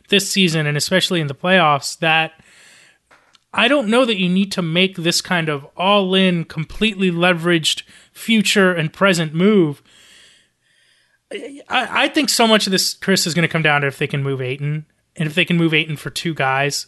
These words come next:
because they, they, like, who is guarding, who's guarding Jamal Murray for them?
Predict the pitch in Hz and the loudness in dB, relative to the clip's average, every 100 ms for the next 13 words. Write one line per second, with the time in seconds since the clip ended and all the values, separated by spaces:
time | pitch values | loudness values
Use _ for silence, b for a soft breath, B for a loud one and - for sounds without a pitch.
0 | _ 170 185 165 190 202 170 294 208 - | _ -6 -2 2 2 0 0 0 0 0
1 | 233 - b b - 311 392 311 196 226 | -2 -4 b b 2 6 6 6 2 2
2 | 233 214 185 160 151 _ _ _ _ _ | 4 4 2 -2 -10 _ _ _ _ _
3 | _ _ _ _ - - 311 311 359 370 | _ _ _ _ -16 0 2 4 4 4
4 | 226 214 214 180 165 135 _ _ _ _ | 2 2 2 2 0 -4 _ _ _ _
5 | - 156 117 | -4 -2 -4